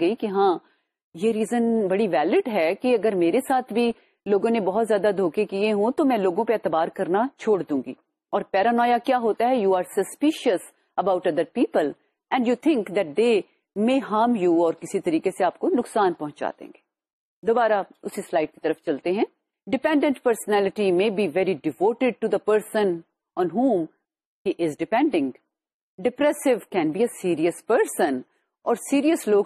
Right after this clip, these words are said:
جو ہیں وہ لائف میں آپ نے سنا ہوگا بڑے بڑے کارنامے سر انجام دیتے ہیں کیونکہ وہ اپنے کام میں مگن رہتے ہیں۔ سائنٹسٹ بھی بہت سیریس ہو سکتے ہیں، بڑے contemplating ہوتے ہیں، اور maybe they are not very social and considered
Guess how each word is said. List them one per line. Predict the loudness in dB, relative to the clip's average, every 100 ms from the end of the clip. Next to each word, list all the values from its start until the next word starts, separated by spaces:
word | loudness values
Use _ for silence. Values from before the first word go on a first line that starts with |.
| 0
جو | -2
ہیں | 0 0 -2 0
وہ | 0 2 0 -2 _ _ _ _ _ _ _ -4
لائف | -2 -2 -2
میں | -2
آپ | -2 -2
نے |
سنا | -6 -2 -2
ہوگا | 0 -2 -2
بڑے | -2 -4
بڑے | 0 -2
کارنامے | -2 -6 -4 -4 -2 0
سر | 0
انجام | 0 0 0 0 0
دیتے | 0 -2 -2
ہیں | 0 2 2 -2 _ _ -4
کیونکہ | 0 2 2
وہ |
اپنے | -2 -2 -4
کام | 0 0 2
میں | 2
مگن | 2 0 -2
رہتے | -2 -4 -2 -2
ہیں۔ | 0 0 -4 _ -18 -4
سائنٹسٹ | -2 -2 -4 -8 -6
بھی | -4
بہت | -2 0 -2 -4 -2
سیریس | -2 2 0 0
ہو | -8
سکتے | -6 -8 0
ہیں، | 2 2
بڑے | 2 -2 -2
contemplating | -4 -2 -4 -4 0 0 2 0
ہوتے | 0 -2 0
ہیں، | 0 -2 _ -6
اور | -2
maybe | 0 2 0
they | 0 0
are | 2
not | 0 -2 0
very | 0 0 -2 -2
social | -2 0 -2 -2 _ -4
and | -4 0
considered | 0 0 0 2 2 0